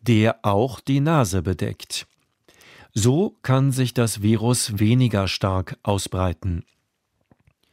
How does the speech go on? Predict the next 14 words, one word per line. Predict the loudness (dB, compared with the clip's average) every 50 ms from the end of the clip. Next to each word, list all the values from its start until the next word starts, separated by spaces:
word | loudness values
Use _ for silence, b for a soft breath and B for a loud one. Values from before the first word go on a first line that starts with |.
| b b b b b b b b b b b b
Wichtig | 2 2 2 0 -2 -6 -6 -4 -2 -2
ist | -2 -2 -2 -4 -4 -2
auch, | -2 0 0 0 -2 -2 -4 -10 B B B B B B B B B B
dass | 0 0 0 0
sich | -2 -2 -2 0 0
nicht | 0 2 0 0 -4 -10 -12 -10 -6
zu | -4 0 0 2 0 0
viele | -2 -4 -4 -2 0 2 2 2
Menschen | 2 2 2 2 0 0 0 2 2 2 2
zusammen | 2 2 2 2 2 2 2 0 2 2 2 2 0 -2
in | -2 -2 -2 -2 -4 -4
einem | -4 -2 0 0 0 0 0
Raum | 0 0 -2 -2 -2 -4 -8 _
aufhalten. | -4 -4 -4 -4 -4 -4 -2 -2 -2 -2 -4 -4 -4 -4 -4